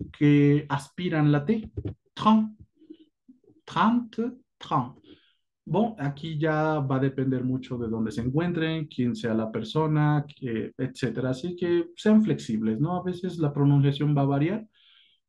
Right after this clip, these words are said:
Eh, la pronunciación de un africano que hable francés va a ser totalmente diferente que un francés nativo,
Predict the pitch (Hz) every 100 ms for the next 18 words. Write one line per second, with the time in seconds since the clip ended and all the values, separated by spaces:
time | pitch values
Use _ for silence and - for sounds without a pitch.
0 | - 139 135 131 135 139 135 131 139 139
1 | 147 139 135 135 135 135 - 139 135 127
2 | 127 127 127 131 - 139 120 - 113 -
3 | 120 - 135 127 123 120 110 117 120 110
4 | 113 123 117 110 107 107 101 117 113 180
5 | 160 175